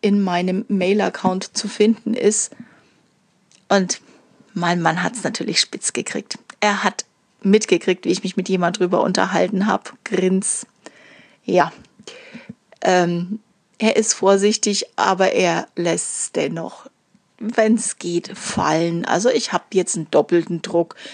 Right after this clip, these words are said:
Nicht nur den, dass ich drüber berichten will und nicht nur den, dass ich selbst schaffen möchte, sondern natürlich auch noch meinen Süßen, der mich immer wieder drauf aufmerksam macht. Aber ich denk, das ist auch gut so.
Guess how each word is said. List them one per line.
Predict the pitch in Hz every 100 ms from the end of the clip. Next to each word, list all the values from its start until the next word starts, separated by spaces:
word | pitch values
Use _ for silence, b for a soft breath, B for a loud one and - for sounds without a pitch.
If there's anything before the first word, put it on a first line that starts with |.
| B -
Nicht | 220 208 -
nur | 202 185
den, | 185 175 185 190
dass | 170 -
ich | 175
drüber | - 170 -
berichten | - - 226 - - 196
will | 190 185
und | 185
nicht | 180 - -
nur |
den, | 175 175 170
dass | 165
ich | - -
selbst | - 185 170 180 - -
schaffen | 180 175 - 202
möchte, | 190 185 - 180 B B B B
sondern | - 262 220 196
natürlich | - 175 156 - - 180 170 170 165 -
auch | 151 147 -
noch | 156 151 240 - _ -
meinen | 208 185 180
Süßen, | 165 165 175
der | 170
mich | 175 -
immer | 359 254
wieder | 175 180
drauf | - 240 240 -
aufmerksam | 175 170 185 170 - 170
macht. | 160 - B B B -
Aber | 202 156
ich | 165
denk, | 151 165
das | 160
ist | - 190
auch | - -
gut | - 190 -
so. | 180